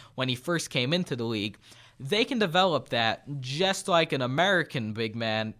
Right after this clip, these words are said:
can develop more of a mid-range jumper, you know, like Tim Duncan developed that dominant turnaround jumper,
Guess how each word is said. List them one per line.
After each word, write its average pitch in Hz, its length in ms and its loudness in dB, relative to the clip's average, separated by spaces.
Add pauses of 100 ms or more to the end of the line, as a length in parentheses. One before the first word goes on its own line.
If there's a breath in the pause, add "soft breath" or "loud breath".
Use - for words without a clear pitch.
can 160 180 -2
develop 127 420 2
more 135 240 0
of 123 80 -4
a 127 60 -6
mid-range 117 520 -2
jumper, 90 460 -4 (100)
you 120 100 -4
know, 95 80 -2
like 98 180 -4
Tim 123 200 -4
Duncan 123 400 -2
developed 110 300 -2
that 110 200 -4
dominant 117 440 0
turnaround 113 440 -4
jumper, 120 520 -4